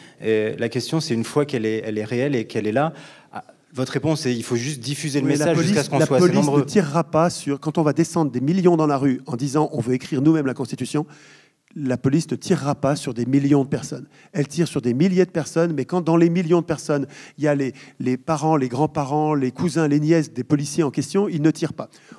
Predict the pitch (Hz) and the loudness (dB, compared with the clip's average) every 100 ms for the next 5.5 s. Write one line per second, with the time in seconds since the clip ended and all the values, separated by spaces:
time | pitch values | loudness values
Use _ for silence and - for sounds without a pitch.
0 | - 175 165 202 240 160 151 165 147 147 | -10 -4 -2 2 0 0 0 0 0 0
1 | 147 127 214 - 156 143 151 147 - 135 | -4 -4 -6 -2 -2 -2 -2 -4 -2 -2
2 | 127 - 190 - 160 151 156 - 147 143 | -2 -4 -4 -2 0 0 -2 -2 -2 0
3 | 131 143 117 131 123 127 127 120 - - | 0 -2 -2 -6 -6 -4 -4 -4 -8 -20
4 | - - 151 160 - 165 151 - 151 139 | -20 -12 -2 -2 -2 -4 -6 -4 -2 -2
5 | 127 143 151 165 | -2 0 2 2